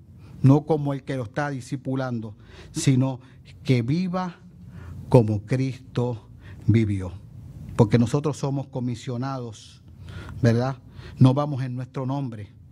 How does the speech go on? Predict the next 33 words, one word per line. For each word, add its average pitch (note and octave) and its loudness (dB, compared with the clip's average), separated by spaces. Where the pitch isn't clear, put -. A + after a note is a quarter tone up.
vamos C3 0
en B2 -4
el A2+ -6
nombre C3+ -6
de B2 2
aquel C3+ -4
que A#2+ -4
nos A2 -4
comisionó, G#2+ -4
en A#2 6
el G#2 0
nombre B2 -6
de A2+ 2
Cristo A2+ -2
Jesús. G2+ -6
Y B2+ -2
después B2+ -4
de F#3 -2
hablar E3 -8
todo D#3+ -4
esto, B2+ -10
nos A#2 8
podemos A#2+ 0
preguntar, A#2+ -6
"Pero - -6
es - -10
que A2 0
eso A2 -2
no A2 -2
es G#2 -4
una A2+ -6
tarea G#2 -6
fácil". F3+ -4